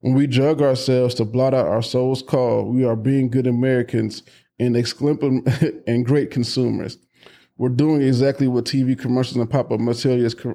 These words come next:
uh, pop materialist culture have been brainwashing us to do from the birth. Instead of applying self-knowledge, self-discipline, delayed gratification, and hard work,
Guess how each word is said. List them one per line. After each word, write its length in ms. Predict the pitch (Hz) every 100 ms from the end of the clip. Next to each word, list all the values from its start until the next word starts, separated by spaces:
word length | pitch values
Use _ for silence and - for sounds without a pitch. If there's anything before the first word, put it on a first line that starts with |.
| -
uh, 200 | 117 -
pop 580 | - 147 147 - _ _ _ _
materialist 800 | - 120 113 151 135 127 120 117 -
culture 400 | 135 131 - 117
have 260 | 131 117
been 160 | 117 117
brainwashing 640 | 123 135 123 127 127 117
us 80 | 123
to 100 | 113
do 140 | 107
from 220 | 123 113 110
the 60 |
birth. 360 | 101 110 98 - _ _ _ _
Instead 260 | - 120 143
of 60 | 135
applying 460 | 131 151 139 131
self-knowledge, 760 | 123 - 135 131 131 131 120 110
self-discipline, 800 | - 131 117 123 120 117 113 107
delayed 380 | 110 113 135 127
gratification, 680 | 131 135 127 - 123 107
and 80 | 107
hard 300 | 127 127 117
work, 300 | 120 117 -